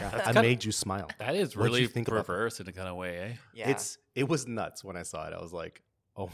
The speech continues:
Speaker 1: my God, this
Speaker 2: Holy
Speaker 1: is like,
Speaker 2: shit.
Speaker 1: this is, this is too much."
Speaker 3: Yeah. But, but again
Speaker 1: But that's, but that is real. That's real A I.
Speaker 3: Yeah.
Speaker 1: That
Speaker 2: Mm.
Speaker 1: is it knowing how to make that happen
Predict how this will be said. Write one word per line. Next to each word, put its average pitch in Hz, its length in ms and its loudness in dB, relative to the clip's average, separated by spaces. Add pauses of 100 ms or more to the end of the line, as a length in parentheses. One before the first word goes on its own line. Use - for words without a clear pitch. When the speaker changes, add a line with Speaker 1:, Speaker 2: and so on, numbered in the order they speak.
Speaker 1:
my 107 80 -10
God, - 440 -8
this 101 180 -10
Speaker 2:
Holy - 20 -6
Speaker 1:
is 117 200 -8
like, 104 160 -6
Speaker 2:
shit. 82 380 -10
Speaker 1:
this 113 200 -8
is, 110 160 -16 (140)
this 107 120 -16
is 101 100 -14 (400)
too 117 160 -2
much." 92 200 -8
Speaker 3:
Yeah. - 180 -8 (460)
But, 165 300 -4
but 175 100 2
again 170 120 -8
Speaker 1:
But - 160 8
that's, 143 340 8
but 123 240 2
that 143 200 8
is 98 160 0
real. 104 460 2
That's 117 280 4
real 101 220 -2
A 85 160 -8
I. 82 200 -10 (400)
Speaker 3:
Yeah. 127 240 -2 (600)
Speaker 1:
That 110 300 2
Speaker 2:
Mm. - 20 -2
Speaker 1:
is 120 200 0 (200)
it 131 220 0
knowing 117 560 -2
how 107 500 0 (100)
to 101 360 -4
make 101 300 -4
that 92 220 -6
happen 90 560 -10